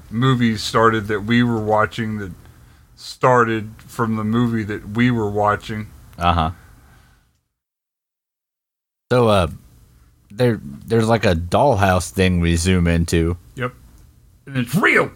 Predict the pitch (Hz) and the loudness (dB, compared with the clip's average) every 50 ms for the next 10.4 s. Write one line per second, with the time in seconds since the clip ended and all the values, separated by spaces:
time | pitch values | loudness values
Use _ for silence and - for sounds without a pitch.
0 | - - - - - - - - - 92 92 117 110 101 - - - - - 92 | -18 -20 -20 -20 -20 -20 -20 -20 -6 0 2 2 2 2 0 -4 -8 -6 -4 -4
1 | 85 78 90 107 107 98 82 71 - - - - - - - - - _ _ _ | -2 0 0 0 2 0 0 -2 -6 -10 -16 -20 -20 -20 -20 -20 -20 _ _ _
2 | _ _ _ _ _ _ _ _ _ - 117 117 120 123 117 113 - - - - | _ _ _ _ _ _ _ _ _ -2 -2 0 0 -2 -4 -4 -6 -14 -20 -20
3 | - - 120 117 113 110 113 113 107 - - - 107 98 92 92 95 82 - - | -10 -4 0 0 0 0 -2 -6 -6 -6 -4 -2 -2 -2 -4 -6 -10 -12 -12 -14
4 | - - - - - - - 80 76 78 78 80 87 - - - _ _ - _ | -18 -20 -20 -20 -16 -10 -6 -4 -2 -2 -2 -2 -4 -6 -12 -20 _ _ -20 _
5 | _ _ _ _ _ _ _ _ _ _ _ _ _ _ _ _ _ _ _ _ | _ _ _ _ _ _ _ _ _ _ _ _ _ _ _ _ _ _ _ _
6 | _ _ _ _ _ _ _ _ _ - 101 104 101 90 98 95 90 87 82 73 | _ _ _ _ _ _ _ _ _ -2 0 2 2 2 2 2 2 2 0 -2
7 | - - - - _ - 95 104 123 139 139 127 135 120 110 101 - - 127 127 | -4 -10 -20 -20 _ -8 -4 0 0 2 2 2 2 2 2 2 2 0 0 -2
8 | - - - - 92 92 87 - - - - - - - - - _ _ _ _ | -2 -4 -2 0 0 0 0 -2 -6 -12 -14 -14 -18 -20 -20 -20 _ _ _ _
9 | _ _ _ _ _ _ - 98 107 113 104 - - 117 95 110 98 87 - - | _ _ _ _ _ _ -4 0 0 0 0 0 0 0 0 0 -2 -2 -2 -2
10 | - 110 110 107 95 87 87 | 0 2 2 2 2 0 0